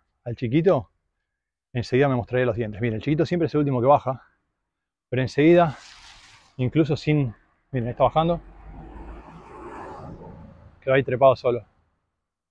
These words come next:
Pero ahí miren, el o-, los otros dos que estaban con él, ahí se sienta uno, el otro todavía está ahí quietito,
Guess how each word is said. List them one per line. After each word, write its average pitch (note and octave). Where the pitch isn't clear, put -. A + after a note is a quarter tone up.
Pero B2+
ahí C3+
miren, A#2
el C3
o-, C3+
los C3
otros C#3+
dos D#3+
que -
estaban D3
con C3
él, E3
ahí B2+
se -
sienta A#2+
uno, F3
el C3+
otro C#3
todavía B2+
está -
ahí C3
quietito, D3+